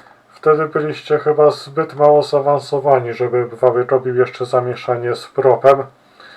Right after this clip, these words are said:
W każdym bądź razie, jak prop się zmienia, to się zmienia również,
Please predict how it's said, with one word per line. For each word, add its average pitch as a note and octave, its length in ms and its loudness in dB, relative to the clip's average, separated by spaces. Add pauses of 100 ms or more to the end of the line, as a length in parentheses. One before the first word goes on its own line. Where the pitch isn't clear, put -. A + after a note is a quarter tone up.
(260)
W - 80 -20
każdym D3 340 0
bądź D3 300 0
razie, C3+ 520 2 (600)
jak B2+ 240 0
prop E3 360 4
się C3+ 200 0
zmienia, D3 720 4 (3250)
to C#3+ 160 2
się D3 220 0
zmienia C#3+ 480 0
również, C#3 800 -4